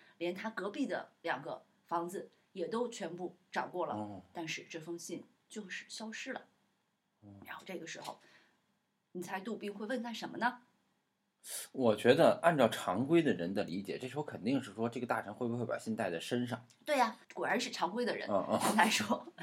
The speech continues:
Speaker 1: ：“我们已经假扮成贼，打劫过他两次了，
Speaker 2: 哦。
Speaker 1: 我这上下都搜过了，<laughs> 都没有。”
Speaker 2: 哦。
Speaker 1: 然后，啊，这个时候，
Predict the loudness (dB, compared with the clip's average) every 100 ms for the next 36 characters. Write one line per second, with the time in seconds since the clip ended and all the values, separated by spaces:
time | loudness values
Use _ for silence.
0 | 0 2 6 6 6 0 0 0 0 2
1 | 0 0 -4 0 0 -2 -12 _ 2 4
2 | 4 4 4 6 4 2 0 4 4 12
3 | 12 12 8 8 6 12 12 10 6 2
4 | 4 4 10 10 10 2 -6 -12 4 6
5 | 8 6 4 4 2 0 -12 -16 -10 -6
6 | -2 0 0 -2 2 4 6 4 4 -14
7 | -20 -20 -20 _ -6 -6 -2 -2 -2 -8
8 | -4 -4